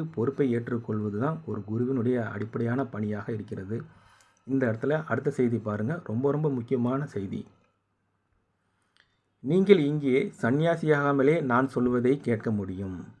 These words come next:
சந்நியாசியாகாமலே தியானம் செய்ய முடியும். நீங்கள் வெளியாளாக, தனியாளாக எதிலும் பட்டுப்படாமல் இருக்க முடியும். உங்களை மிகவும் சாமர்த்தியசாலியாக நினைத்து கொண்டிருப்பீர்கள்.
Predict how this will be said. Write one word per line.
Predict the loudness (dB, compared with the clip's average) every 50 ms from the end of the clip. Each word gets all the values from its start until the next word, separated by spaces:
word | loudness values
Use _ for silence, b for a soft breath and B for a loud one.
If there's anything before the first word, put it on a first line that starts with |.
| _ _ _ b b b b b b b b _ _ -4
சந்நியாசியாகாமலே | 0 0 2 4 2 2 2 4 4 4 4 4 2 2 2 2 4 4 2 2 2
தியானம் | 0 0 0 0 0 0 -2
செய்ய | -2 -2 0 2 2 2
முடியும். | 2 0 -2 -2 -2 -4 -4 -4 -6 -10 -14 -20 _ _ _ _ _ _ -2
நீங்கள் | 0 2 2 4 4 2 2 2
வெளியாளாக, | 0 0 0 2 2 4 4 4 4 2 0 0 0 0 -2 -2 -4 -6 -4
தனியாளாக | -2 0 2 4 4 4 4 2 0 0 0 0 -2 -2 -2 -2
எதிலும் | -2 0 0 2 2 2 0 -2 -4
பட்டுப்படாமல் | -6 -8 -6 -6 -6 -4 -2 -2 0 0 0 0 0 0
இருக்க | -2 -2 -2 -2 0
முடியும். | 0 0 0 0 -2 -2 -2 -2 -4 -6 B B B B B B B B B B B B
உங்களை | -2 0 2 4 4 6 6 6
மிகவும் | 4 4 2 2 0 -2 -2
சாமர்த்தியசாலியாக | -2 0 0 2 2 2 0 0 2 2 2 2 2 2 2 2 2 2 0 0 0
நினைத்து | 0 2 0 0 0 -2
கொண்டிருப்பீர்கள். | -4 -4 -2 -2 -2 -4 -4 -6 -6 -6 -6 -6 -8 -8